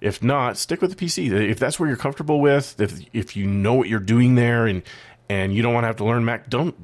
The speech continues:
don't fall into the, the hole. <laughs> Stay with P C is just fine. It'll be okay. The, um, um, yeah,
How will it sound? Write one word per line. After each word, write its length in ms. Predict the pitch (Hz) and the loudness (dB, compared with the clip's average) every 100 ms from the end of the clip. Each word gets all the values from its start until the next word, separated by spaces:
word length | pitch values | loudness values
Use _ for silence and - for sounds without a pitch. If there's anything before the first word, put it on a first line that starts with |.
| - | -14
don't 220 | - 101 | -6 -4
fall 280 | - 120 123 | -2 0 2
into 200 | 135 127 | 2 0
the, 160 | 113 117 | -2 -2
the 340 | - 107 101 | -2 0 0
hole. 420 | 95 120 101 98 - - - - - | 2 2 2 0 -2 -4 -8 -10 -14
<laughs> 480 | - - _ - - | -18 -20 _ -20 -8
Stay 300 | - - 107 | -4 -2 -2
with 160 | 135 | 0
P 120 | 143 135 | 0 0
C 300 | 131 104 71 | 0 -2 -4
is 240 | 92 90 | -6 -8
just 380 | 87 92 95 - | -6 -4 -4 -4
fine. 340 | 80 71 80 - | -8 -8 -12 -8
It'll 160 | 92 92 | -6 -2
be 160 | 92 | -2
okay. 320 | 87 - 62 - - - - _ | -4 -6 -10 -12 -20 -20 -20 _
The, 120 | 101 | -2
um, 380 | 98 95 92 - - - | 0 0 -2 -8 -14 -6
um, 420 | 95 87 78 107 | -4 -4 -6 -8
yeah, 160 | 82 | -10